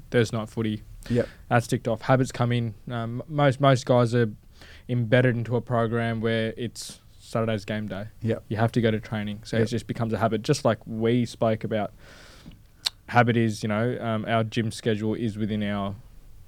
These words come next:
Speaker 1: work schedule at
Speaker 2: Yep.
Speaker 1: times. You know,
Speaker 2: Yep.
Speaker 1: you get, come into work, train, then you start work.
Speaker 2: Yep.
Speaker 1: I think the big difference here, um, uh, uh,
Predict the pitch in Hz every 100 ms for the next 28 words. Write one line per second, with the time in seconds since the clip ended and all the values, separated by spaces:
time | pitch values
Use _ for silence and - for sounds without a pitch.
0 | - 107 120 - - 104 104 - 110 95
1 | 110 - - 202 107 127 110 107 107 117
2 | 107 - 117 110 120 127 - 123 120 123
3 | 107 107 - 95 117 113 - - 110 98
4 | - - - - - - - - - -
5 | 123 147 156 143 135 117 123 120 123 123
6 | - 120 120 151 165 101 104 101 101 104
7 | 120